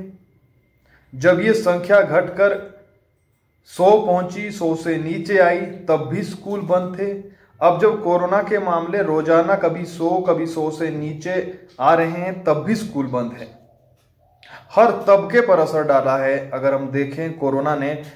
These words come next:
बीते दो वर्षों में करीब, अगर हम देखें, हर तबके पर असर डाला है, लेकिन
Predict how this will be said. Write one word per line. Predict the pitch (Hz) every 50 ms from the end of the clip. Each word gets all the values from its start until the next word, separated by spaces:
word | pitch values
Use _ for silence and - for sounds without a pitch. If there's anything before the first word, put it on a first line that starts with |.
| - - 135
बीते | 131 165 196 190 - 233 226
दो | 208 147 143 151
वर्षों | 165 156 - - 175 - - 165 170 170
में | 151 147 135 -
करीब, | 135 127 131 139 151 143 143 - - - - -
अगर | 135 135 147 160
हम | 160 156 143
देखें, | 139 143 139 139 175 165
हर | 147 160 165
तबके | 165 - 175 175 175 175 190 202
पर | 196 175 165
असर | 143 139 143 147 139
डाला | 135 135 147 151 156
है, | 180 214 220
लेकिन | 220 220 - 277 254 233 - - - -